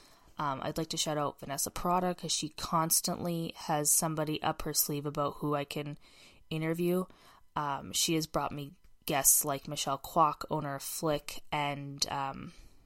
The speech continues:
Liz from the Ambitious Adulting, who we had on a couple weeks ago. Um, so if you or somebody you guys know, um,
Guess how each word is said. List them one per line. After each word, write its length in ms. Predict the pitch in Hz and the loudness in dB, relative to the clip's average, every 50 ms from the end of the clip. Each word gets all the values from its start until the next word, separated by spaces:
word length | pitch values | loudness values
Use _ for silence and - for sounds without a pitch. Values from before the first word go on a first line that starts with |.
| - - - - - - - - - - - - - - - | -20 -20 -20 -6 0 0 0 0 -2 -20 -20 -20 -18 -10 -4
Liz 320 | - 175 175 170 160 - - | 0 4 4 4 4 2 0
from 160 | - 156 156 | -2 -4 -6
the 60 | 156 | -6
Ambitious 480 | 147 147 147 156 151 - - 160 151 - | -6 -6 -4 -4 -2 -2 0 0 0 -2
Adulting, 560 | 151 147 151 147 147 147 - - 151 143 147 | -2 0 0 0 0 0 -2 -4 -6 -6 -4
who 120 | 147 156 | -4 -4
we 120 | 143 143 143 | -4 -4 -4
had 180 | 147 147 143 | -2 -2 -2
on 120 | 147 147 151 | -2 -2 -4
a 60 | 147 | -6
couple 240 | - - 156 - 151 | -10 -10 -8 -6 -4
weeks 280 | 147 147 143 - - - | -4 -4 -4 -4 -6 -6
ago. 340 | 147 151 143 139 139 147 - - - - - - - - - - - - - | -2 0 0 0 0 -2 -4 -10 -20 -20 -20 -20 -20 -20 -20 -20 -12 -6 -4
Um, 260 | 147 143 139 135 143 | -2 -2 -2 -2 -2
so 140 | - - 180 | 0 2 2
if 160 | 175 - - | 2 2 0
you 280 | 160 165 175 185 185 - | -4 0 2 4 2 2
or 120 | - - | 2 0
somebody 300 | 175 - 190 180 175 165 | 0 2 2 2 0 0
you 200 | 156 151 156 160 | 0 0 0 2
guys 280 | 160 165 165 165 165 165 | 2 4 2 2 2 2
know, 460 | 165 165 160 156 156 156 160 165 - - - - - - - - - - - - - - 151 | 2 4 4 4 4 4 2 0 -2 -6 -18 -20 -20 -20 -20 -20 -20 -20 -20 -20 -16 -10 -8
um, 560 | 147 143 139 139 139 147 151 151 165 185 | -6 -6 -6 -8 -8 -10 -10 -12 -12 -12